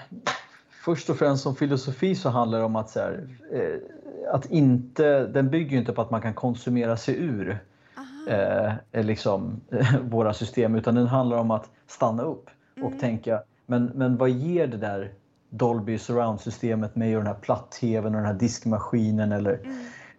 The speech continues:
Speaker 1: och så, så här, alltså, va-, varför har vi robot, eh, gräsklippare när vi egentligen skulle bara låta de här... Vi måste återförvilda våra gräsmattor. Alltså,
Speaker 2: Men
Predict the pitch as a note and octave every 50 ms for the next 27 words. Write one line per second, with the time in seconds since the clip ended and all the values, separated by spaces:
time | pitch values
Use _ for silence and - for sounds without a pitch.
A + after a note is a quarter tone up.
0 | _ _ _ - - B2 A#2+ B2 A2+ - B2 G2+ F#2 - - A2 - B2 C3 -
1 | - C#3+ C#3 C#3 C3+ - C#3+ B2 C3 C3 C3 B2 B2 B2+ B2 B2 B2 G2+ A#2+ C3
2 | C3+ C3 B2 A2 A#2+ A#2 A2+ A#2 - - - - A#2+ A2 G#2+ G#2+ G#2 G#2 G#2 G#2
3 | G2+ G2+ G2 F2 D#2+ F2 F2+ G#2 A#2 A2+ B2+ B2+ B2 A2+ - - - D#3 D#3 -
4 | - B2 G#2 F#2+ F#2+ G#2 A2 A#2 A#2 A2 A2 A2+ A2+ A#2+ A#2 A2 - - A2 G#2+
5 | - B2 A2+ A2 G#2 A2+ G#2+ G#2+ A2 G#2+ G#2 - A#2+ A2+ G#2+ G#2+ A2+ G#2 F#2+ F#2+
6 | - - _ _ _ _ _ _ _ _ A#2+ A#2 G#2+ A#2+ A#2 - - A#2+ - C3+
7 | B2 A2+ A#2 - B2 A2 - - A#2 B2 D#3 F3+ D#3+ A#2+ G2+ F#2+ G2 G#2 G#2 G2
8 | G#2+ G2+ G2 G2+ - A2 G2 G#2 - - - - - A2+ A2+ - A#2+ - C3 -
9 | C4+ D4 D4+ D4 D4 D4 D4 C#4+